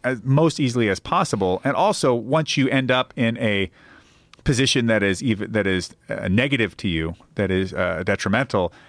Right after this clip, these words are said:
how to then work your way through it and still do so with comfort. Like, I loved watching Liz Carmouche on Ronda's back because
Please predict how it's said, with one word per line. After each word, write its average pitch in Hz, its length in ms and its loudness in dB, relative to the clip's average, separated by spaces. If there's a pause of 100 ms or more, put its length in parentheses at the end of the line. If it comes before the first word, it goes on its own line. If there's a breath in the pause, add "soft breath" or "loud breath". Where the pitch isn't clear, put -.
(140 loud breath)
how 117 280 0
to 107 160 -4
then 95 480 0
work 104 340 -2
your 107 120 2
way 98 160 2
through 123 260 0
it 110 100 0
and 101 120 -4
still 160 300 2
do 117 180 0
so 104 200 0
with 90 160 0
comfort. 95 440 -4 (200 loud breath)
Like, 113 120 -4
I 107 40 2
loved 127 460 0 (280 loud breath)
watching 101 800 0 (460)
Liz 117 220 2
Carmouche 113 440 0
on 101 80 0
Ronda's 90 320 0
back 151 460 -4
because 101 580 0